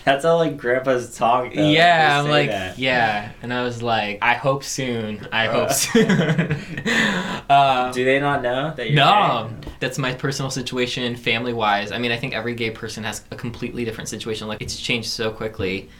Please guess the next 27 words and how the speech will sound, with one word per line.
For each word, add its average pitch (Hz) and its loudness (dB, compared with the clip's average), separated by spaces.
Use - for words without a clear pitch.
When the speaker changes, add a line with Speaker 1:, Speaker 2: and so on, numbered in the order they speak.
Speaker 2:
All 175 4
that 185 0
to 131 -6
say, 107 -4
when 131 0
I'm 123 -2
kind 127 -4
of 123 -2
confronted 117 -4
with 113 -2
this 117 -4
idea 113 0
of 107 -4
heterosexuality 107 -2
and 107 -6
me 120 2
included 123 -2
in 113 -2
that 104 0
against 123 -4
my 104 -2
will, 110 0
'cause - -10
I 131 -2
think 147 0
that's 139 -4
what - 0